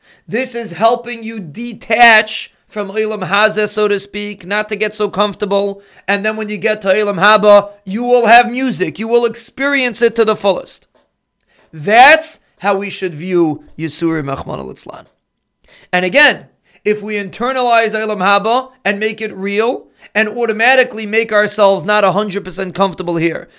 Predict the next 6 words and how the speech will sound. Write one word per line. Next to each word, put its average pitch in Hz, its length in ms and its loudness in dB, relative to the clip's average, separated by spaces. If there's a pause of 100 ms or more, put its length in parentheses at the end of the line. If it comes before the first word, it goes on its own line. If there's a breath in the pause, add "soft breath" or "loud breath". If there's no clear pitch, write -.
(140 soft breath)
but 196 180 -4
realize 208 460 0
every 202 220 -4
mitzvah, 190 580 -4 (160 loud breath)
every 214 240 2
opportunity 190 920 -4